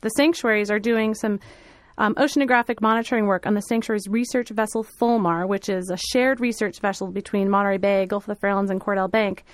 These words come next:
Jaime, you've been doing this for a couple years. Can you give us some background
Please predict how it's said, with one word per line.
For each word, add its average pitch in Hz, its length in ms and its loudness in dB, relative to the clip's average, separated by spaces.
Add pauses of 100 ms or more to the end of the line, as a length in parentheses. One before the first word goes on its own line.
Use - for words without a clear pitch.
(540)
Jaime, 330 260 6
you've 330 240 2
been 359 120 4
doing 277 220 4
this 262 140 0
for - 100 -2
a 254 60 -2
couple 269 260 -4
years. 247 400 0
Can 285 160 0
you 311 80 4
give 349 200 -4
us 427 120 2 (140)
some 277 240 4
background 302 720 2